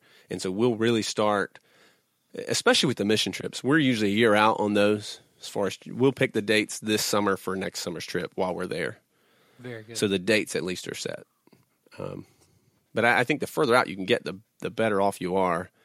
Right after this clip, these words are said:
Speaker 1: Um, it, it just, it takes the stress off in the moment, 'cause the last thing you wanna be doing is running around crazy trying to get this thing together so you can leave tomorrow.
Speaker 2: Right.
Speaker 1: 'Cause something's gonna go wrong.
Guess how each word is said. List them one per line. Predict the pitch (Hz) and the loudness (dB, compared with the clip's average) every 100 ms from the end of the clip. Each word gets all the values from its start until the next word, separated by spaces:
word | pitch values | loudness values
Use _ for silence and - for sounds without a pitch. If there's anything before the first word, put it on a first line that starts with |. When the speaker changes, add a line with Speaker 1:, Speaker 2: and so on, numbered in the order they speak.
| _ _ _ _ - | _ _ _ _ -8
Speaker 1:
Um, | - 90 90 90 - | -4 -4 -4 -10 -8
it, | 104 - | -6 -4
it | 101 | -6
just, | 98 95 - - | -4 -6 -8 -10
it | - - | -10 -4
takes | 117 104 | -4 -4
the | - | -8
stress | - 110 101 95 | -2 0 0 0
off | 87 | -2
in | 87 | -4
the | 92 | -4
moment, | 90 104 87 78 | -2 -2 -2 -6
'cause | 101 | -4
the | 104 | 0
last | 113 156 151 | 0 0 0
thing | 104 | -2
you | 98 | 0
wanna | 95 | 0
be | 90 | -2
doing | 95 90 | -2 -4
is | 92 | -4
running | 95 95 | -2 -2
around | 87 82 | -2 -4
crazy | - 110 107 95 87 | -4 0 2 0 -4
trying | - 90 | -2 -2
to | 85 | -2
get | 90 - | -4 -4
this | 82 | -4
thing | - 90 | -4 -4
together | 92 95 92 82 | -2 -2 -2 -2
so | 95 | -4
you | 90 | -6
can | 92 92 | -6 -6
leave | 95 92 | -6 -6
tomorrow. | - 95 101 104 90 - 82 - _ - | -6 -4 0 2 0 -2 -8 -12 _ -10
Speaker 2:
Right. | 135 117 - - _ _ _ _ _ - | -8 -8 -12 -20 _ _ _ _ _ -2
Speaker 1:
'Cause | 143 | 0
something's | - 226 170 135 | 4 4 4 4
gonna | 147 | 4
go | 110 | 4
wrong. | 98 110 - 127 | 4 2 0 -10